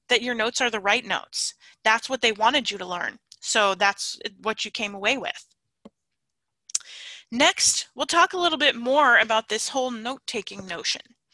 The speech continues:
So I do believe, and I recommend, that it is important during a presentation, if you are learning online,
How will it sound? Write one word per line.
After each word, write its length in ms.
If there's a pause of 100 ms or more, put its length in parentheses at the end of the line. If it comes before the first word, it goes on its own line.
(420)
So 540 (520)
I 140
do 260
believe, 720
and 160
I 140
recommend, 720 (100)
that 320
it 160
is 180
important 760 (160)
during 480
a 140
presentation, 920 (540)
if 400
you 260
are 160 (120)
learning 400
online, 680